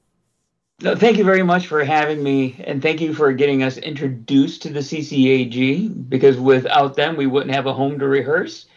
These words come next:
and we wouldn't have a, a nice place like that to, to perform. So it's been a great experience these last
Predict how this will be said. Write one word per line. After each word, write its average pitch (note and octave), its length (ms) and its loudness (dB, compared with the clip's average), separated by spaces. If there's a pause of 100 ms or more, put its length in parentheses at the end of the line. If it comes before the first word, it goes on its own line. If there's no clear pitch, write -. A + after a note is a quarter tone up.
(220)
and B2+ 100 -6
we C3 120 2
wouldn't C#3 200 0
have C#3 140 2
a, B2 240 2 (120)
a C3+ 80 -10
nice C3 200 -4
place C3+ 260 -2
like C3 200 -2
that C3 340 -4
to, B2+ 400 -4 (240)
to C3+ 100 -8
perform. B2+ 600 0
So A#2+ 360 -2 (440)
it's B2+ 180 -4
been C#3 220 4
a A#2+ 100 0 (300)
great D3+ 500 2
experience C#3+ 680 -6
these B2+ 240 -4
last C3+ 600 0